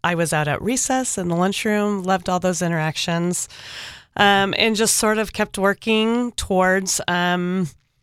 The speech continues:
different opportunities within the school, really. And, um, then I, my job got cut,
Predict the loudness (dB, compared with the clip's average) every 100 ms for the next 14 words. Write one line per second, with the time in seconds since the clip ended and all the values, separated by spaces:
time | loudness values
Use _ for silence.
0 | _ _ -4 -2 2 2 0 -2 0 0
1 | 0 -4 -4 -4 -2 0 0 0 0 0
2 | -2 -2 0 0 -2 -6 -14 -20 -14 -2
3 | 0 2 2 2 -2 -4 -2 0 0 0
4 | -2 -2 -4 -6 _ _ _ _ -12 -4
5 | -2 0 0 0 0 -2 -2 -2 -2 -4
6 | -4 -2 0